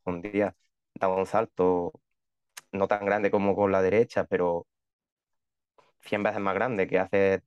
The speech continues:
tres meses y cincuenta veces más grande que hace un mes y medio, pues dices, "Hostia, pues en un futuro puede que el salto sea un poco más grande y, y esto va por el buen camino". Entonces las mejoras se van viendo poco a poco y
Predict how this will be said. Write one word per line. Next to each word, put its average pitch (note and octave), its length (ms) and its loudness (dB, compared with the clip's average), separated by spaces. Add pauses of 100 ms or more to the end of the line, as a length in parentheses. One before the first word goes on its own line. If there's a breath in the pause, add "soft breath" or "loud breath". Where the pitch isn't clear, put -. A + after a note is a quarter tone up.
tres G#2 160 -4
meses G#2 320 -6
y - 20 -6
cincuenta G2 380 -2
veces G2 140 -2
más G2 140 0
grande G#2+ 300 -2
que - 100 -4
hace G2 100 -2
un G2 80 -2
mes G#2 120 0
y - 20 -2
medio, A2 280 -4 (500 loud breath)
pues F#2 140 -2
dices, F2+ 200 -2
"Hostia, G2+ 280 -2 (100)
pues F2 640 -2
en F2 100 -6
un F2 60 -4
futuro G2+ 600 4 (100)
puede F#2+ 160 6
que - 60 -4
el - 60 -6
salto F#2+ 300 2
sea G2 120 2
un G2 80 -4
poco G#2 180 4
más F#2 120 4
grande F#2+ 360 2
y, F2 500 -2
y F#2 40 2
esto F2+ 180 0
va F#2 100 6
por F#2+ 140 2
el F2+ 60 4
buen F#2 140 0
camino". F#2+ 380 -2 (600)
Entonces F#2+ 680 0
las F#2 120 2
mejoras F#2 340 -2
se F#2+ 60 -4
van F#2 180 0
viendo F#2+ 240 -2
poco G#2 200 -2
a G2 40 -2
poco A#2+ 380 0 (960)
y F#2+ 960 -2